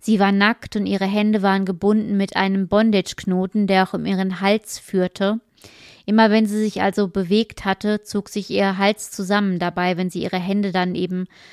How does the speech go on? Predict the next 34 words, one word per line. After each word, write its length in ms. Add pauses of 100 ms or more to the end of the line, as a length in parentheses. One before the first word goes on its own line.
(280)
über 220
dem 160
Rücken, 380
die 120
da 120
ja 160
festgemacht 720
waren, 460
ähm, 400
bewegt 440
hatte. 340 (720)
Aber 180
nicht 240
nur 140
das, 400
Andrea 460
fand 260
man 160
in 100
der 220
Weser 400
festgebunden 880
an 120
einen 280
über 240
einundzwanzig 760
Kilo 440 (320)
schweren 420
Betonplatt-, 840
äh, 200
Klotz 380
beziehungsweise 880
einer 240
Betonplatte. 880